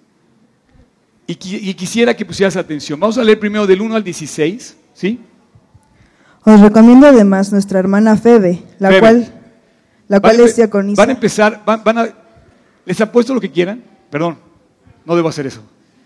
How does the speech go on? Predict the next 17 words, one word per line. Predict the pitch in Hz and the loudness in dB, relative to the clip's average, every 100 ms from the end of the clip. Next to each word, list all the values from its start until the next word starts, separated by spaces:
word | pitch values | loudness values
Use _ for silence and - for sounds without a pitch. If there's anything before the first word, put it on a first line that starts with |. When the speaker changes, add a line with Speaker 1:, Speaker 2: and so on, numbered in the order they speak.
| _ _ _ | _ _ _
Speaker 1:
pero | 180 185 185 123 110 _ _ _ | 0 0 0 -6 -14 _ _ _
<laughs> | _ _ _ _ _ | _ _ _ _ _
que | 175 | -2
va | 190 | 0
a | |
haber | 226 233 | 2 2
un | |
momento | 226 208 214 214 | 0 -6 -6 -8
en | |
que | 147 | -4
se | 175 | -4
va | |
a | |
equivocar | 175 175 - 170 | -4 -6 -6 -8
en | 165 | -8
algún | 143 160 | -12 -14
nombre. | 151 139 123 | -14 -14 -18